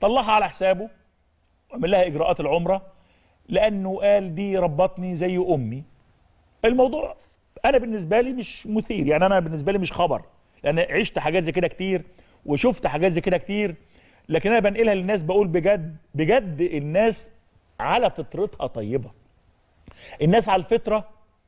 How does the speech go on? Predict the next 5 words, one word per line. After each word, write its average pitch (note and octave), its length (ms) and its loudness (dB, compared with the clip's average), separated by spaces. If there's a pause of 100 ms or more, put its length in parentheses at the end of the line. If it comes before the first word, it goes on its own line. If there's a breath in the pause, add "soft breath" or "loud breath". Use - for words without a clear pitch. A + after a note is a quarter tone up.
(420)
الناس D3+ 400 0
جبلت F#3+ 360 2
على D#3+ 140 0
الفطرة، G#3 400 0 (600)
يلوث G#3+ 600 2